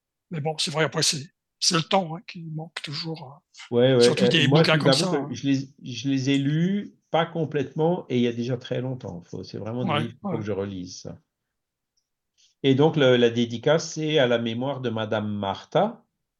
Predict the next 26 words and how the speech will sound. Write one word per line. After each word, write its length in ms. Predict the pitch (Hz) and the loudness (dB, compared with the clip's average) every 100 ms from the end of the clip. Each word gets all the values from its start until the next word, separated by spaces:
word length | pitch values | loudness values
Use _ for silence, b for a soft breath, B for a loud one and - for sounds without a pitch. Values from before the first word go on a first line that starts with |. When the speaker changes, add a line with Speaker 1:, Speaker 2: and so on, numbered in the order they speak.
| _ _ _ | _ _ _
Speaker 2:
Euh, 420 | 120 117 110 110 107 | -8 -6 -6 -6 -8
je 120 | 110 | -6
dédie 440 | 113 107 104 110 98 | -6 -4 -6 -8 -10
ce 180 | - | -10
livre 440 | 95 92 110 139 165 | -10 -6 -6 -4 -4
comme 200 | 165 127 | -4 -6
un 80 | 107 | -6
témoignage 540 | 117 104 101 110 131 | -6 -6 -4 -4 -4
de 100 | 131 | -4
la 140 | 107 | -6
respectueuse 720 | 104 104 - 104 - 120 127 120 | -6 -10 -8 -12 -6 -6 -2 -2
amitié 400 | 101 98 127 127 | -4 -6 -6 -6
de 100 | 117 | -6
l'auteur. 580 | 92 85 107 101 101 _ _ _ _ _ _ - | -6 -8 -8 -8 -10 _ _ _ _ _ _ -10
Donc, 140 | 107 | -8
je, 100 | 98 107 - | -8 -12 -10
on 80 | 120 | -8
n'a 100 | 113 | -6
pas 180 | 110 131 | 0 0
su 360 | 127 135 127 | 0 -2 2
encore 320 | 135 127 127 127 | 2 0 -4 -4
qui 180 | 120 | -4
était 220 | 104 - 117 | -6 -4 -6
cette 240 | 120 113 | -6 -8
Madame 340 | 104 95 104 | -8 -8 -8
Martha. 560 | 101 98 - - 165 160 | -8 -10 -8 -4 -4 -6